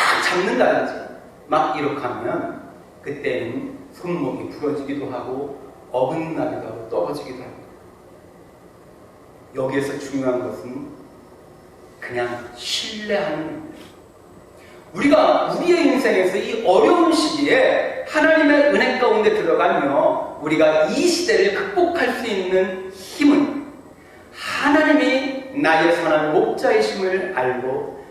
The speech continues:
내 삶을 주님께 온전히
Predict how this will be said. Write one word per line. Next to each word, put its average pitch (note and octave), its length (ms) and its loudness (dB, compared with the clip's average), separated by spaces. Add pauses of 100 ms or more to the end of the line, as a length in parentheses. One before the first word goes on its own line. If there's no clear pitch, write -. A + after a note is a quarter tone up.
내 E3+ 480 2
삶을 D3 760 -2
주님께 C3+ 920 0
온전히 D3 880 -2